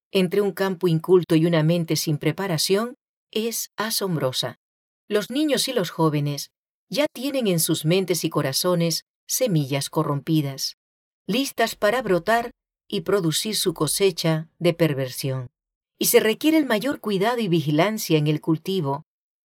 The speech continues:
y aprovisionamiento de la mente con las preciosas semillas de la verdad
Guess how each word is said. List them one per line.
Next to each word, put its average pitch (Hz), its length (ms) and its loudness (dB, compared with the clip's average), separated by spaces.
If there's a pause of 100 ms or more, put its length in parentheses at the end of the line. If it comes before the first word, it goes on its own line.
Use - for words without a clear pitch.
y 170 120 2
aprovisionamiento 170 1200 0
de 147 100 0
la 139 120 -2
mente 160 500 0 (500)
con 196 180 4
las 175 140 0
preciosas 254 680 -2
semillas 147 540 -2
de 139 80 -2
la 170 160 0
verdad 151 460 -2